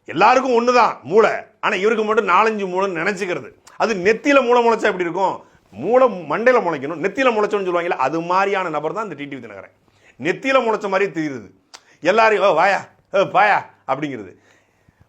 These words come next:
முன்னாள் அமைச்சர், கோயம்புத்தூருடைய அமைச்சர், அதிமுகவோட அமைச்சர், இவர் வீட்டுக்குள்ள போய், "யோ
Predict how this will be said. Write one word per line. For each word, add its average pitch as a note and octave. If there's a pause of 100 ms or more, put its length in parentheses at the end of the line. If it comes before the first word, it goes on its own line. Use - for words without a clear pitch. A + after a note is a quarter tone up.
(100)
முன்னாள் F3+
அமைச்சர், F#3
கோயம்புத்தூருடைய F3+
அமைச்சர், D#3
அதிமுகவோட F3+
அமைச்சர், D3
இவர் D3+
வீட்டுக்குள்ள A3
போய், D#3+
"யோ F#3+